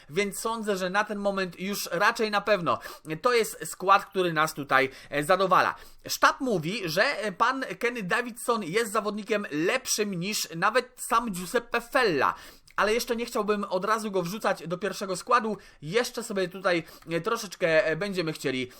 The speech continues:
m, poczekać. Na pewno zagra w tym meczu z Perth Glory, e, w drugiej połowie, m, też pewnie w zależności od tego, jak będzie się układał wynik, ale powolutku, powolutku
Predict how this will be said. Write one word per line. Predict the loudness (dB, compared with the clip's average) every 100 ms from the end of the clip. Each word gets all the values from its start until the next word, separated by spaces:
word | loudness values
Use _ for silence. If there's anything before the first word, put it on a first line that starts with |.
| -16
m, | -6 -4 0
poczekać. | 0 0 0 2 2 0 -2
Na | 0
pewno | 4 4 4 4
zagra | 6 4 2
w | 0
tym | -4 -2
meczu | 0 0 -6
z |
Perth | 0 2 2
Glory, | 2 4 4 2 -2 -8
e, | 2 2
w |
drugiej | 2 -2 0 0
połowie, | 0 0 4 4 2 -4 -16
m, | -8 -6
też | -6 -4
pewnie | -2 -2 -2
w |
zależności | 0 0 -2 -6 -6
od | -6
tego, | -4 0
jak | 0
będzie | 0 -6 -4
się | -4
układał | 0 4 4
wynik, | 4 0 -2 -6 0
ale | 0 0
powolutku, | 0 0 -2 -6 -8
powolutku | -2 -2 -2 -2